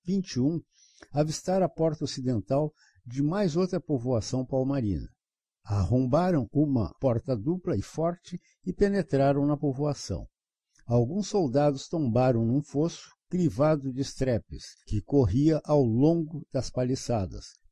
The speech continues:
pelo lado de dentro. A povoação estava deserta, mas nas redondezas havia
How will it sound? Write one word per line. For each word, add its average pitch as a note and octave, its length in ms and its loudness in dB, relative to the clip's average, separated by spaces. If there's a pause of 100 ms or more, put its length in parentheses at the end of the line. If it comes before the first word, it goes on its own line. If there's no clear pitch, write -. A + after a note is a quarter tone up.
(120)
pelo A2 260 2
lado G#2+ 380 0
de B2+ 100 -4
dentro. G#2+ 400 -6 (600)
A A2 100 -2
povoação E3+ 640 2
estava G#3+ 320 -4
deserta, D#3+ 500 0 (420)
mas A2 200 0
nas C#3 160 2
redondezas E3 800 0
havia D#3+ 440 0